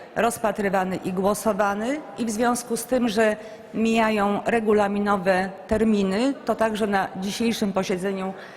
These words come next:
Sejmu rozpatrzymy sprawozdanie Krajowej Rady Sądownictwa oraz Rzecznika Praw Obywatelskich, ponieważ sprawozdanie, y, prezesa Sądu Najwyższego upływa siedemnastego października, w związku z tym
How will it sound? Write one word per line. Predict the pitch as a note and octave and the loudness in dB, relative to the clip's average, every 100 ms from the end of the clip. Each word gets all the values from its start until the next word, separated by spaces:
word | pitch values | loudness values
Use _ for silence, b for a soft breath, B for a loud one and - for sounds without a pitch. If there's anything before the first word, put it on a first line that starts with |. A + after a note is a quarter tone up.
| B B | B B
Sejmu | - B3 A#3+ A3 | -2 2 2 2
rozpatrzymy | G3+ - G3 - A3 G3+ | 0 0 -2 -2 -2 -4
sprawozdanie | - G3 F#3 F#3+ G3 G#3 F#3+ | -2 -2 2 2 2 0 -2
Krajowej | F#3 G3 G3+ F#3+ | -2 0 2 2
Rady | F#3 F3+ | 2 0
Sądownictwa | F3+ G3 F3 E3+ A3 A3+ - A3 G3+ G3+ B B B B - | -2 0 0 2 2 0 -2 -2 -2 -4 B B B B -2
oraz | G3+ G#3 G3+ - - - | 0 2 0 -2 -6 -4
Rzecznika | F#3 G#3 G#3+ G#3+ F#3 | -4 -4 -2 0 0
Praw | - G3 G3 | 0 -2 -2
Obywatelskich, | - F3+ F3 E3+ F3+ E3 - - B3+ | -2 -2 -2 2 2 0 -2 -4 -2
ponieważ | - G#3+ A3 G3+ G3+ - - B B B | -2 -2 0 0 0 -6 -10 B B B
sprawozdanie, | - - G#3+ G3+ G3 G3+ A3+ G#3+ F#3 F3+ F3+ - B B - - - - | -12 -2 0 0 0 0 2 2 0 0 -2 -8 B B -20 -20 -20 -8
y, | - F3 F3 F3 | -2 0 0 0
prezesa | G3+ A3 G#3+ | 2 2 0
Sądu | F#3 A3+ G#3+ | 2 0 0
Najwyższego | G3 F#3 F#3 - A3 G3 | 0 0 -2 -2 -2 0
upływa | F#3 A3+ G3+ F#3+ - - | -2 0 0 -2 -4 -14
siedemnastego | - A#3+ G#3 G#3 G3 G3+ G3+ | -2 0 2 0 0 -2 -4
października, | G3 F#3+ F3 F#3 G#3+ G#3+ | 0 -2 0 -2 0 0
w | F#3 | -2
związku | F#3 F#3+ - F3+ | 0 -2 -2 -8
z | |
tym | - G#3+ G3+ | -2 -2 -2